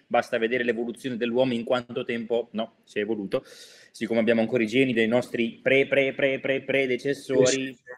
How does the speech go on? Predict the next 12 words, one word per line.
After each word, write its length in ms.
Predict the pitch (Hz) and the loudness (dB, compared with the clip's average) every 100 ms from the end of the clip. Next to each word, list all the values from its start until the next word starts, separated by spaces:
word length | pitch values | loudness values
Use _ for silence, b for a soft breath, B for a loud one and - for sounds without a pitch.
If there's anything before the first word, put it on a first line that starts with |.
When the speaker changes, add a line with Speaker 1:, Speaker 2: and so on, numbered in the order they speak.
| _ | _
Speaker 1:
eh, 200 | 113 110 | -2 -2
l'epigenetica 680 | 113 120 117 131 131 123 123 | -2 -4 -2 -2 -2 -4 0
è 60 | 117 | 2
cambiata, 640 | 123 123 127 127 - 123 | 2 0 2 2 2 -2
ma 280 | 120 117 117 | 0 -4 -4
guarda 360 | 104 120 120 113 | -2 -2 -2 -6
in 100 | 113 | -6
quanti 400 | 123 123 117 117 | -6 -8 -8 -10
milioni 800 | 120 117 120 127 131 127 123 | -8 -10 -6 0 0 -2 -6
di 160 | 117 127 | -10 -8
anni, 500 | 117 110 117 120 123 113 | -6 -6 -12 -18 -18 -18
ecco, 300 | 85 _ | -20 _